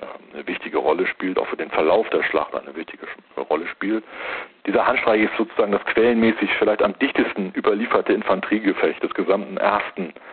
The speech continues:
Weltkrieges. Und diese Akten, diese ausführlichen Akten,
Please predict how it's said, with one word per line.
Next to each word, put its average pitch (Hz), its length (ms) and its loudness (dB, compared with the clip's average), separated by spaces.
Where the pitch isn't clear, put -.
Weltkrieges. 92 760 0
Und 95 200 0
diese 98 460 2
Akten, - 460 0
diese - 240 0
ausführlichen 104 800 2
Akten, 95 400 -4